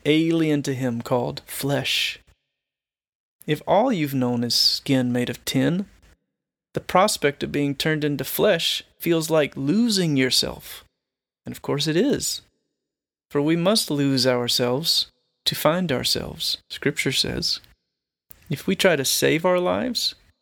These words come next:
we'll lose them. All the things we construct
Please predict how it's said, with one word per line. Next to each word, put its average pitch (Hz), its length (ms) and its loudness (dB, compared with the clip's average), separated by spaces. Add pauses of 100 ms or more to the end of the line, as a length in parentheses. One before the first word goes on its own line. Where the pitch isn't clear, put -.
(400)
we'll 135 200 -2
lose 196 320 -2
them. - 280 -14 (2000)
All 180 360 4
the 151 140 -6
things 131 360 -4
we 131 100 -8
construct - 640 -6